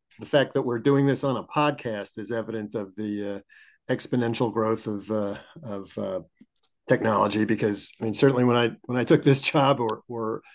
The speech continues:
any of previous journalism jobs, it, the, uh, I did not see myself as a podcaster or even understand,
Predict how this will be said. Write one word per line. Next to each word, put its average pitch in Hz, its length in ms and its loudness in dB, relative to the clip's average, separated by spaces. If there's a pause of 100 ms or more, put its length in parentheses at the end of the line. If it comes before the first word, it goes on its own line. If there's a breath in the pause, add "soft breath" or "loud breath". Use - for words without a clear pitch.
(260 soft breath)
any 143 200 6
of 120 100 0
previous 127 340 0
journalism 131 460 -2
jobs, 113 380 -4
it, 120 180 -10
the, 113 260 -8
uh, 107 200 -8
I 107 80 -10
did 95 200 -16
not 120 240 -4
see 131 120 -6
myself 113 400 -2
as 107 120 -4
a 107 80 -4
podcaster 113 680 0
or 107 160 -4
even 110 180 -6
understand, 107 440 -10